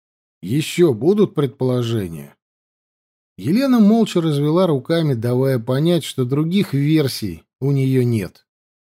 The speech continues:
Меня осенило во время совместного дежурства с Фахруддиновым.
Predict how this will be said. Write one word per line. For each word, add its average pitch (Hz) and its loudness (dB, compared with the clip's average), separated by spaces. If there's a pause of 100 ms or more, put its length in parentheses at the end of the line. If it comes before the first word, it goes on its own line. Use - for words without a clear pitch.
(120)
Меня 202 2
осенило 185 4
во 143 4
время 151 0
совместного 135 -2
дежурства 120 0
с - -20
Фахруддиновым. 127 -2